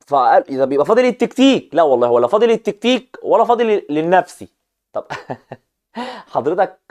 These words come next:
فاضل ايه؟ بتعمل ايه في المنتخب؟ ايه دورك؟ ايه لازمتك؟ اتعينت ليه؟ فيجي هنا السؤال المهم اللي اتسأل له، بيتقال ان انت مالكش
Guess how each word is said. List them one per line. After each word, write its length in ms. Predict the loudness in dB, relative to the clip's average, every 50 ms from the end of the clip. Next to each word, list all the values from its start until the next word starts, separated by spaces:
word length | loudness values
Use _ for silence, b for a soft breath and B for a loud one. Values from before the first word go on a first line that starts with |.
| -20 -10
فاضل 260 | -4 -2 -2 -2 -2 -4
ايه؟ 240 | -6 -8 -10 -10 _ _ _ _ _ _ _ _ _ _ _ _ _ _ _ _
بتعمل 460 | -12 -6 0 0 2 2 0 -2 -6 -4
ايه 100 | -4 -4
في 100 | -4 -6
المنتخب؟ 480 | -10 -10 -10 -6 -6 -6 -6 -8 -18 _ _ _ _ _ _ _ _ _ _ _ _ _ -4 -2
ايه 80 | 0
دورك؟ 540 | 2 4 4 2 2 2 -2 -6 _ -20 -20 -20 _ _ _ _ _ _ _ _ _ _ _ _ _ _ _ _ _ _ 2
ايه 120 | 4 4 4
لازمتك؟ 580 | 4 2 0 0 -2 -2 -2 0 -2 -4 -6 _ _ _ -20 -20 _ _ _ _ _ _ _ _ _ _ _ _ _ _ _ _ -12
اتعينت 640 | -4 -2 0 0 2 2 2 2 2 0 0 -2
ليه؟ 440 | 0 2 4 4 4 4 2 -2 -10 _ _ _ _ _ _ _ _ _ _ _ _ _ _ _ _ _ _ _ _ _ _
فيجي 500 | _ 2 2 4 4 2 2 4 4 4
هنا 100 | 4 2
السؤال 320 | -2 -2 0 0 2 4 4
المهم 440 | 4 2 2 2 2 0 0 -2
اللي 100 | -4 -4
اتسأل 400 | -4 -2 0 2 2 2 2 0 -6
له، 100 | -8 -10 _ _ _ _ _ _ _ _ _ _ _ -10
بيتقال 680 | -6 -4 -4 -4 -2 0 0 2 4 2 2 0 -2 -6
ان 180 | -6 -4 -4
انت 380 | -4 -4 -4 0 0 0 0 0 -4 -12
مالكش 560 | -6 -2 0 0 0 0 -2 -4 -20 -20 -20